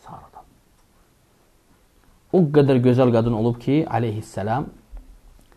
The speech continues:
Cəbbaru minəl cəbabira, taği cəbabirlərdən biri, padşahlardan biri onu qəsb eləməyə qərar verib. Və gəlib,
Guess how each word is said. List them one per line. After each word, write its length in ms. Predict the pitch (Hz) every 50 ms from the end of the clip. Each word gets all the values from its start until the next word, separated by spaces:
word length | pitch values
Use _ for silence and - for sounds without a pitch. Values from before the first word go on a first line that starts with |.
| _ _ _ _ _ _ _ _ _ _ _ _ _ _ _ - 127
Cəbbaru 400 | 127 127 123 123 156 156 147 139
minəl 240 | 139 131 123 117 113
cəbabira, 600 | 120 113 110 123 123 120 113 110 104 101 107 117 139 151 147 - - - - _
taği 360 | - 113 110 110 113 127 123 117
cəbabirlərdən 640 | 117 107 110 107 107 104 104 107 101 95 104 113 107
biri, 200 | 104 104 107 123 156 160 - - - _ - - - _ _ _ _ _ _ _ _ _ _ - -
padşahlardan 580 | 120 113 - - 101 104 107 101 104 110 104 104
biri 220 | 107 113 147 160 160 - - - - - - _ 127
onu 200 | 135 143 127 120
qəsb 320 | - 147 120 - - - 123 110
eləməyə 400 | 110 110 107 104 107 117 127 120
qərar 280 | 117 107 101 101 101 92
verib. 240 | 80 - - - - - - _ _ _ _ _ _ _ _ _ _ _ _ - - - - - - 214 - 156 139 - _ _ _ _ _ _ _ _ _ _ _ _ _ _ _ _ _ _ _ _ _ _ _ _ _ _ _ _ _ _ _ - _ _
Və 100 | - 127 120
gəlib, 360 | 135 127 123 131 - 113 -